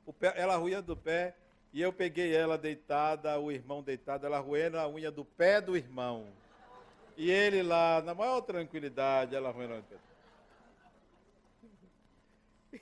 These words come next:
Então, super ansiosa, né? Ela só veio a ficar curada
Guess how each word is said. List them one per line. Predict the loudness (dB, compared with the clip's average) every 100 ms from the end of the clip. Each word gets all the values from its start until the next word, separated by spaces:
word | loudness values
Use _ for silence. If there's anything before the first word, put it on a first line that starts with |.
| -10
Então, | -6 0 0 0 -12 _ _ _ _ _ _ _ _ _ _
super | -6 -4 4 6
ansiosa, | 6 4 -2 0 2 4 0 -2 -4
né? | -2 -4 -6 -14 _ _ _ -4
Ela | 2 6 6 4
só | 0 -4
veio | -2 -2 0 -2 -8 -10 -16 _ _ _ _ _
a | -4 -4
ficar | -4 -12 -4 -2 -4 -10 _
curada | -4 2 2 2 0 -4 -6 -8